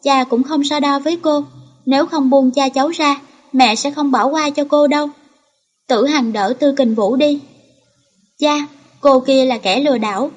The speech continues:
không nên tin tưởng cô ta." Tư Kình Vũ lấy điện thoại ra gọi. "Tiểu Nghiên đang ở đâu? Tiểu Nghiên mau tới đây. Tiểu Vũ thấy rất khó chịu." Nhan Nghiên vừa tan làm,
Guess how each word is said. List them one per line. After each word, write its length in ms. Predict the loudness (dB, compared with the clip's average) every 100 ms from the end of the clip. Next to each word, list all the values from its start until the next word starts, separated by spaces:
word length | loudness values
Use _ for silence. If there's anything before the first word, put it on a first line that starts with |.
| -20 _
không 220 | -2 2
nên 180 | 4 2
tin 200 | 2 2
tưởng 220 | 2 0 0
cô 140 | -2
ta." 300 | -2 -4 -6 -14 _ _ _ _ _ _ _ _ 2
Tư 140 | 4
Kình 220 | 4 0 2
Vũ 200 | 2 2
lấy 160 | 0
điện 220 | 0 -2
thoại 220 | -2 -4 -2
ra 200 | -2 0
gọi. 340 | 0 -2 -6 -14 -20 -20 _ _ 2
"Tiểu 180 | 4 4
Nghiên 300 | 2 2 2
đang 180 | 2
ở 140 | 2 2
đâu? 240 | 0 -2 -6 -20 -10 2
Tiểu 180 | 4
Nghiên 220 | 4 4 4
mau 160 | 2
tới 260 | 2 0 0
đây. 240 | -2 -4 -8 _ _ _ _ _ 0
Tiểu 160 | 2
Vũ 220 | 2 0
thấy 240 | 0 -4 -2
rất 220 | -2 -2
khó 200 | -6 -6
chịu." 360 | 0 0 0 -6 -16 _ _ _ _ _ _ _ _ _ 0
Nhan 300 | 2 4 2
Nghiên 280 | 4 2
vừa 180 | 2 0
tan 260 | 2 0 2
làm, 260 | 0 -2